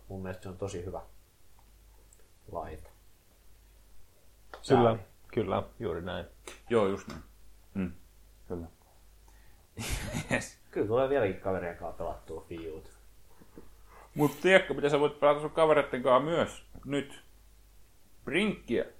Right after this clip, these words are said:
Speaker 3: koska se on free to play.
Speaker 1: Ah joo, mä kuulinkin tästä, että
Speaker 2: Mä ostin sen
Speaker 3: Niin.
Speaker 2: play-, mä ostin sen Pleikkari kolmosen
Speaker 1: Me
Speaker 2: tyyliin.
Speaker 1: puhuttiin tästä.
Speaker 2: Ai niin, pelattiinkin, puhuttiinkin. Ei pelattu sentään, mut
Speaker 1: Niin, koska ei sitä mun mielestä oo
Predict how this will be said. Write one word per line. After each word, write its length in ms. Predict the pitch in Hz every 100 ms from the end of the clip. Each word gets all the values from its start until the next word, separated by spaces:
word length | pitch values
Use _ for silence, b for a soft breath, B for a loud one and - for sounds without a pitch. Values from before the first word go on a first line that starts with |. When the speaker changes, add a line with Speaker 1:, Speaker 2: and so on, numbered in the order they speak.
| - - -
Speaker 3:
koska 260 | 110 110 -
se 100 | 156
on 120 | 147
free 220 | - 190
to 80 | 180
play. 280 | - 160 139 - - -
Speaker 1:
Ah 200 | 143 160
joo, 240 | 202 208 175
mä 100 | -
kuulinkin 520 | 170 156 123 104 -
tästä, 340 | 98 98 - 82
että 100 | 135
Speaker 2:
Mä 60 | 190
ostin 260 | 190 147
sen 80 | 147
Speaker 3:
Niin. 80 | 147
Speaker 2:
play-, 240 | 156 143
mä 60 | 170
ostin 200 | 175 135
sen 100 | 135
Pleikkari 380 | 151 135 143 127
kolmosen 440 | - 123 104 95
Speaker 1:
Me 120 | 98
Speaker 2:
tyyliin. 180 | 131 139 143 139
Speaker 1:
puhuttiin 300 | - 110 113
tästä. 140 | 113
Speaker 2:
Ai 80 | 147
niin, 140 | 151
pelattiinkin, 600 | 147 123 - 107 98 92 - -
puhuttiinkin. 560 | 120 110 - 95 87 - B B B B B - b b b b b b b b - -
Ei 120 | 110
pelattu 340 | 127 123 -
sentään, 440 | - 95 87 92 90
mut 180 | 95
Speaker 1:
Niin, 240 | 120 113 107
koska 240 | 113 110
ei 80 | 107
sitä 140 | 104 101
mun 160 | 113
mielestä 240 | 113 104
oo 60 | 120